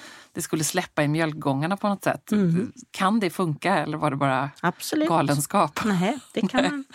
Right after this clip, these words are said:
Speaker 2: så kan man också göra.
Speaker 1: För det är ju så när man väl drabbas av det här, man blir så desperat.
Speaker 2: Ja.
Speaker 1: Man provar ju liksom verkligen allt.
Speaker 2: Mm.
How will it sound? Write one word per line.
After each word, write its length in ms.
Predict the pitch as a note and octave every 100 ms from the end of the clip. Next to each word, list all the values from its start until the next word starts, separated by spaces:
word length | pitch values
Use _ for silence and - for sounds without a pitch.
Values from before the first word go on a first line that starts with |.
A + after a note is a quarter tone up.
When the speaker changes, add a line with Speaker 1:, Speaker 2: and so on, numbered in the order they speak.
| - -
Speaker 2:
så 60 |
kan 160 | - F4
man 100 | E4
också 260 | B3 -
göra. 280 | D4 C4+ F#3 -
Speaker 1:
För 120 | G#3+
det 160 | G#3 A#3
är 160 | C4 D4
ju 100 | E4
så 120 | G3+
när 100 | F3
man 120 | F#3
väl 180 | F#3 E3+
drabbas 380 | F#3+ F#3 F3 A#3+
av 20 |
det 60 |
här, 160 | A#3+ D#3+
man 100 | E3
blir 120 | A3+
så 140 | B3+ F3
desperat. 720 | D#3+ - E3 F#3 C#4+ A3 D3
Speaker 2:
Ja. 380 | B3 A3+ A3+ B3 - _ _
Speaker 1:
Man 100 | G3+
provar 280 | G3 A3 E3+
ju 140 | E3 E3
liksom 320 | E3 F3+ - _ -
verkligen 360 | F3+ D#3 D3+
allt. 380 | - F#3+ G#3 -
Speaker 2:
Mm. 400 | A3 G#3+ G3 A3